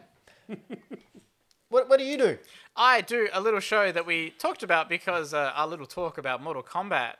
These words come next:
Speaker 3: uh, was sponsored by our good friends and me over
Speaker 2: That's
Speaker 3: at
Speaker 2: right.
Speaker 3: Millennial
Speaker 2: Can't,
Speaker 3: Movie
Speaker 2: can't
Speaker 3: Talk.
Speaker 2: wait to see that sponsorship money from Millennial Movie Talk roll
Speaker 3: Yep.
Speaker 2: on in.
Speaker 3: You know it.
Speaker 2: Yep, looking forward to that.
Speaker 3: Yep.
Speaker 2: I'll buy me some subscribers.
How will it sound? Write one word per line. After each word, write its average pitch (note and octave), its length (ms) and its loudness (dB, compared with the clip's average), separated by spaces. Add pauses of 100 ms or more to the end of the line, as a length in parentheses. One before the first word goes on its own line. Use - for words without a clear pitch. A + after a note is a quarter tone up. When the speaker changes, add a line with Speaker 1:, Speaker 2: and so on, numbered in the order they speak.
Speaker 3:
uh, B2 380 -4
was B2 160 -8
sponsored A3 480 -4
by C3 320 2
our C3+ 180 -2
good E3+ 220 -12
friends C#3 540 -8
and C3+ 340 -4
me C#3+ 280 -10 (340)
over F3 160 2
Speaker 2:
That's B3 220 8
Speaker 3:
at D3+ 120 6
Speaker 2:
right. E4+ 460 0
Speaker 3:
Millennial G#3 400 2
Speaker 2:
Can't, F#3 100 -2
Speaker 3:
Movie B3 140 4
Speaker 2:
can't B3+ 240 4
Speaker 3:
Talk. C3 100 4
Speaker 2:
wait A3+ 140 6
to F3 80 -6
see G3+ 160 -2
that F#3+ 180 2
sponsorship F#3 640 -6
money D3 240 -6
from C3+ 240 -16
Millennial D3 380 -6
Movie C#3 280 -12
Talk - 300 -14
roll B2 160 -8
Speaker 3:
Yep. C3+ 180 2
Speaker 2:
on C3 220 -4
in. A#2+ 400 -16
Speaker 3:
You E3 160 -12
know F#3+ 240 2
it. - 100 -4 (460)
Speaker 2:
Yep, D3 180 -14 (140)
looking C#3 260 -16
forward C#3 400 -8
to C3+ 120 -10
that. F3 200 -4 (400)
Speaker 3:
Yep. G#3+ 140 -6 (360)
Speaker 2:
I'll B2 240 -14
buy C3+ 200 -2
me C#3 260 -12
some F3 920 -6
subscribers. - 640 -12